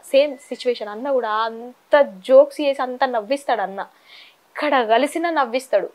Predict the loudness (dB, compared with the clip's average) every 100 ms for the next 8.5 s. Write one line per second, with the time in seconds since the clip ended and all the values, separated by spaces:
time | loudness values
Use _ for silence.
0 | _ _ _ _ _ _ _ _ -2 -2
1 | 6 6 8 4 4 4 4 4 4 2
2 | 2 2 0 _ _ _ -6 -6 -6 -4
3 | 0 2 2 2 0 0 -2 -2 -4 -4
4 | 0 0 0 -2 -6 -6 -4 -4 -6 -2
5 | 0 2 0 -2 -2 0 -2 -2 -4 -4
6 | -4 -2 0 0 -2 -6 -8 -6 -2 0
7 | 0 -4 -4 -2 -4 -4 -4 -6 -8 -10
8 | -14 -10 -6 -6